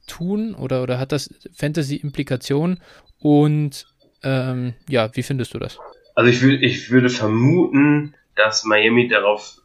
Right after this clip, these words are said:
Speaker 2: spekuliert, dass die ersten drei Picks Quarterbacks sein werden. Davon kann man ja auch jetzt getrost ausgehen. Ähm, Pick vier ist so ein bisschen eine Wildcard, aber sollte eigentlich wahrscheinlich auch Quarterback sein. Ich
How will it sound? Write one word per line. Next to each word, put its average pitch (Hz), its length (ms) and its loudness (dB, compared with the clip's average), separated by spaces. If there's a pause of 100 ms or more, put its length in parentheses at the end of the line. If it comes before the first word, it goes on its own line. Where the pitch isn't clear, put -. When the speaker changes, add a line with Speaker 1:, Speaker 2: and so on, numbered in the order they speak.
Speaker 2:
spekuliert, 107 1200 -2
dass 101 520 0 (360)
die 104 120 0
ersten 98 320 -2
drei 98 180 2
Picks - 500 -8
Quarterbacks 123 540 0
sein 117 280 0
werden. 113 560 0 (140)
Davon 95 720 -4
kann 101 200 -6
man 92 140 2
ja 90 100 0
auch 90 260 -4
jetzt 92 220 -12
getrost - 400 -12
ausgehen. 127 640 2 (560)
Ähm, 101 600 2
Pick - 240 -6
vier 123 480 4
ist - 160 -6
so 107 80 -6
ein 101 80 -4
bisschen 95 460 -2 (320)
eine 92 140 -2
Wildcard, 98 600 2
aber 85 220 -6
sollte 95 360 -2
eigentlich 92 520 -6 (240)
wahrscheinlich 98 600 -2
auch - 240 -6
Quarterback 101 580 0
sein. 98 460 0
Ich - 160 -16